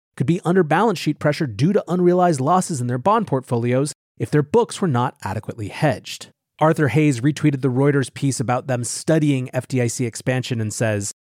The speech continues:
"Studying, hmm? The answer will be very clear to them once another mid-sized bank who can't access Bank Term Funding Program fails. Infinite money printing to save the banking system is not far away.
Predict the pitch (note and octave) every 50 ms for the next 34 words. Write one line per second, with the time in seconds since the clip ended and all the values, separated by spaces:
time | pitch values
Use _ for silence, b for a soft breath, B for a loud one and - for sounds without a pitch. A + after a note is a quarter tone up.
0 | _ _ - - - - F#3 F3+ F#3 E3 B2+ G#2 F2 F2 F2+ - C3+ C3+ C#3 D3+
1 | E3 D#3+ _ _ _ - D#3 F3+ A3+ G#3+ - G#3 F#3+ E3+ D#3+ D#3+ C3+ B2 C3 G3+
2 | A#3+ B3 B3 F#3 - A#3 A#3+ A3 F3+ C#3+ C#3+ C3 C3 C3+ D3 D3 - D3+ D3 E3
3 | F3+ D#3+ D3 D#3 F3 D3 - E3+ D#3 D3 A#2+ - D3+ E3 E3 - - A#2+ - C#3+
4 | C#3+ C3 - D3 D3+ D#3+ - - D3+ - - D3+ C#3+ D#3 D3+ - D#3+ D3+ C#3+ -
5 | F#3+ G3 F3 D#3 - - G2 F#2+ F#2 G2+ G2+ G#2 - G#3 G3+ F#3+ - - - -
6 | - - - _ _ _ _ - C3+ B2+ - D3 D3 C#3+ C#3 F3+ A3+ A3 G3 -
7 | - D#3 C3+ D#3+ D#3 C#3 - A#2+ - - F3+ E3+ F3 E3 D3+ E3+ - G#3 A3 G#3+
8 | - F3 D#3+ - - C#3+ - G3 F#3+ G#3+ A3 E3+ - C3 G#2+ G2 A2 A#2+ - -
9 | - G#2+ F#2 E2+ F2 F2+ F#2+ C3 D3+ C#3 G2+ F2+ - -